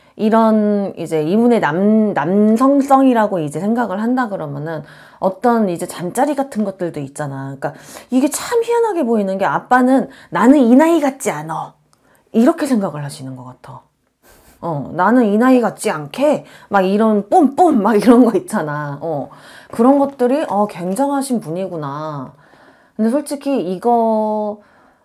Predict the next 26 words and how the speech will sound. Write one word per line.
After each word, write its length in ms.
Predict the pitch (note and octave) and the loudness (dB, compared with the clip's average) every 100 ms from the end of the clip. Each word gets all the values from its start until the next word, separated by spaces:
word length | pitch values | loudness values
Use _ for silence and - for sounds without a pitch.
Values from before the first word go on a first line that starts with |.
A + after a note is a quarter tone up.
| _ _ | _ _
맞추고 540 | E3 F#3 - E4+ E4 | -4 -4 -6 -4 -2
사시기가 500 | E4 F#4 G4 G4 D#4+ | -4 -4 -4 -4 -2
나는 340 | B3 F#3+ G#3 A3 | -2 0 0 -2
쉬우셨을까? 1120 | A3+ - F#4 G4+ F#4 - C4+ A3+ - E4 B4 _ _ _ _ _ _ _ | -4 -4 -2 -2 -6 -6 -6 -4 -2 -4 -4 _ _ _ _ _ _ _
라고 260 | G3+ A3+ C4+ | -2 2 4
얘기가 300 | F3 A3 G3+ | 4 2 0
나오거든요, 600 | D#3 D3 C#3+ C#3+ D3 D#3+ | -2 -4 -6 -8 -8 -8
엄마. 320 | C#3 C#3+ C4 - - _ _ _ | -6 -6 -8 -10 -20 _ _ _
어, 320 | F#3 D#3 - - | -10 -8 -10 -8
그래서 120 | - | 0
나는 400 | G#3 F3+ A#3+ A#3 G#3 - - | 4 6 6 4 2 -12 -16
스-, 260 | - G4+ | -4 -2
솔직히 300 | - G4+ G4+ | 0 0 0
그런 220 | - C4 D4+ | 2 2 4
생각이 240 | B3 F#3+ | 2 0
들었어. 260 | D#3+ D3 - | -6 -10 -10
아까 220 | F3+ F#3+ | -4 -4
엄마가 280 | D#3 D3 D3 - - | -4 -8 -12 -18 -8
"오래 220 | G3+ A3 | -4 -4
살까요?" 540 | G#3 A3 A#3 G#3+ F3+ G#3 | -4 -8 -10 -8 -6 -4
이랬을 240 | D3 D3 | -6 -12
때 140 | - C3+ - - - - | -14 -16 -18 -20 -20 -12
"아, 300 | D#3+ F3+ F3+ | -10 -8 -6
엄마가 340 | D3 F3+ G3+ | -4 -4 -6
힘드셨나? 640 | G3+ B3+ E4 F4 B3+ A3 B3+ | -2 0 2 2 4 6 6
<laughs> 460 | B3 C4 - G#4 | 6 2 2 -4